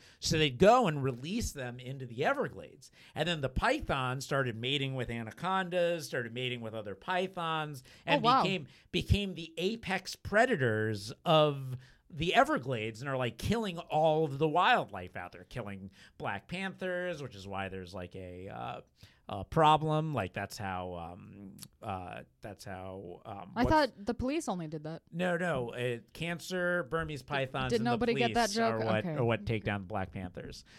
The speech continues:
Speaker 2: Got it.
Speaker 1: Um, <laughs> I was, I was trying to make a joke about, what's his name?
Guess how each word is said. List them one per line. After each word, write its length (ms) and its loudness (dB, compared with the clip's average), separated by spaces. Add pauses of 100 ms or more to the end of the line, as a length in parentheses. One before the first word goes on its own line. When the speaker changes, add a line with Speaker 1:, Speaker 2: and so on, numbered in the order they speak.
(200)
Speaker 2:
Got 300 8
it. 260 4 (140)
Speaker 1:
Um, 80 6 (180)
<laughs> 160 -8
I 120 8
was, 160 0
I 60 0
was 120 2
trying 160 -2
to 80 -2
make 220 0
a 200 6
joke 380 0
about, 200 -6
what's 200 -4
his 160 -6
name? 320 -14